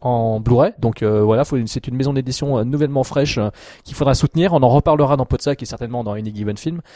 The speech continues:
Mais là, euh, voilà, euh, Colin, si jamais, euh, Downtown, euh, je crois que ce film-là, il est pour toi, hein. <laughs> Donc, film suivant. Alors, c'est un film, euh, qui est culte des années quatre-vingts.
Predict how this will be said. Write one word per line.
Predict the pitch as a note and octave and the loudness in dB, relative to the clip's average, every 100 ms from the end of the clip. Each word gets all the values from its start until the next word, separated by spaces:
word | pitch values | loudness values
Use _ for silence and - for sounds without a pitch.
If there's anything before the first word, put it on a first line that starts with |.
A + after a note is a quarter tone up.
| - - - | -20 -16 0
Mais | B2 B2+ | 2 4
là, | F3+ G#3 | 4 6
euh, | E3+ | 4
voilà, | D3 D#3 F3 | 4 4 4
euh, | C#3+ B2 | 2 0
Colin, | D#3 F#3+ F#3 | 0 0 -2
si | C3+ | -4
jamais, | C3+ D#3 | -4 -2
euh, | F3 C3 | 0 0
Downtown, | B2 C#3 C#3+ F3+ G#3 F3 | 0 0 2 2 2 0
euh, | C3+ B2+ C3 | 0 2 2
je | - | 0
crois | E3+ | -2
que | - | -2
ce | |
film-là, | - C#3+ E3+ | -4 -2 -2
il | |
est | D#3 | -2
pour | D3 | -2
toi, | - G#2 G#2+ | -2 -2 -2
hein. | A#2+ - F#3+ - - E3 | -6 -2 -2 -4 -10 -18
<laughs> | - - - _ | -20 -20 -20 _
Donc, | D3+ A#3+ - - | 0 0 -2 -6
film | - C#4 | -2 -2
suivant. | C4 - F#3 G#3 - _ _ - | -2 -2 2 2 0 _ _ 2
Alors, | G#3+ - | 2 2
c'est | - | 2
un | A#3 | 2
film, | A3+ C#4+ B3 | 2 0 2
euh, | G#3 - _ _ | 2 -2 _ _
qui | - G3+ G#3 | -12 -4 2
est | A3+ - _ _ - | 2 0 _ _ 0
culte | C4+ C4 - - - _ _ _ _ _ _ _ _ _ | 2 2 -6 -20 -20 _ _ _ _ _ _ _ _ _
des | D#3 A3 | 0 2
années | G#3 | 2
quatre-vingts. | G3 F#3 F#3 D#3+ E3 | -2 -2 0 0 -2